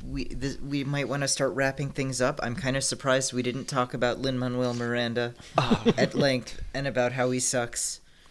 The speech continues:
Speaker 2: Or Phil Lord. Fucking
Speaker 1: Yeah, speaking of, speaking of orc gusanos.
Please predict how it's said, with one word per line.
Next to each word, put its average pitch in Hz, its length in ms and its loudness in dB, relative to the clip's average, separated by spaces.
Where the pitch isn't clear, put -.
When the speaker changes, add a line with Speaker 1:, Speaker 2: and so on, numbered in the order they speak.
Speaker 2:
Or 127 140 8
Phil 113 340 4
Lord. 117 380 2
Fucking - 760 -2
Speaker 1:
Yeah, 127 100 6
speaking 165 420 2
of, 147 200 -2
speaking 196 380 0
of 190 180 2
orc 180 300 2
gusanos. 160 800 4